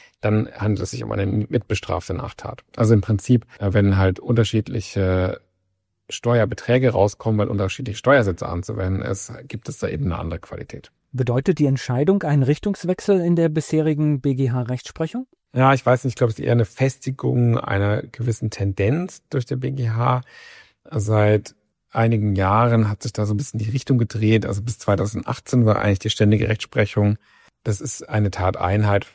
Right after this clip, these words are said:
Speaker 1: Wenn das eine Tateinheit vorliegt und mehrere Steuererklärungen gleichzeitig abgegeben wurden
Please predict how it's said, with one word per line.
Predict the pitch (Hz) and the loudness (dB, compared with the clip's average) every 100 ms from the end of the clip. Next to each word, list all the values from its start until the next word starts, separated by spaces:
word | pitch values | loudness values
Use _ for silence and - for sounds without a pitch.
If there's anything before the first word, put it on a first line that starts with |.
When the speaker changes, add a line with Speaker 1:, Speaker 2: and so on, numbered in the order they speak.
| _ | _
Speaker 1:
Wenn | 110 107 | 0 2
das | 107 - | 0 0
eine | 98 | -2
Tateinheit | - 95 - 117 107 | -2 -2 2 2 0
vorliegt | - 101 107 127 | 0 2 2 0
und | 98 95 | 0 2
mehrere | 101 107 | 2 2
Steuererklärungen | - 92 110 117 - 92 90 | -2 -4 -4 -4 -4 -4 -2
gleichzeitig | 98 127 - 135 - | 2 2 2 -2 -2
abgegeben | 120 123 117 110 131 | -4 -2 0 -2 2
wurden | 113 110 | 4 4